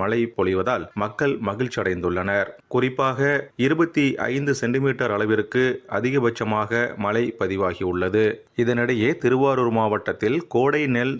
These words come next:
சாகுபடி செய்துள்ள விவசாயிகள் இந்த மழையினால் பயனடைந்துள்ளனர். முற்றிலும் ஆழ்குழாய் கிணற்று நீரை பயன்படுத்தி செய்யப்படுவது கோடை நெல் சாகுபடியாகும்.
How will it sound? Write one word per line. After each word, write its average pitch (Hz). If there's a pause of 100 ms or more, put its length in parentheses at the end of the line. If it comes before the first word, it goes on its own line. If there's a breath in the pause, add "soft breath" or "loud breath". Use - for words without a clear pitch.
(100)
சாகுபடி 127
செய்துள்ள 110
விவசாயிகள் 90 (160)
இந்த 123
மழையினால் 113
பயனடைந்துள்ளனர். 98
முற்றிலும் 143 (200)
ஆழ்குழாய் 147
கிணற்று 120
நீரை 113
பயன்படுத்தி 107
செய்யப்படுவது 101
கோடை 123
நெல் 110 (120)
சாகுபடியாகும். 92